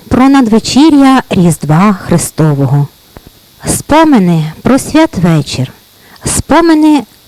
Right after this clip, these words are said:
про Різдво. Коли усе, і твоя душа, і батьківська домівка, і рідне село чи місто,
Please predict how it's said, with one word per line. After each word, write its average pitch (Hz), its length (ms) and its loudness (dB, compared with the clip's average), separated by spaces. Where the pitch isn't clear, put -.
про 247 220 2
Різдво. 156 600 0
Коли 302 300 2
усе, 151 460 0
і 240 80 2
твоя 330 360 2
душа, 277 440 2
і 254 160 0
батьківська 277 600 0
домівка, 294 640 4
і 285 120 2
рідне 320 340 4
село 311 340 2
чи 311 180 2
місто, 285 480 2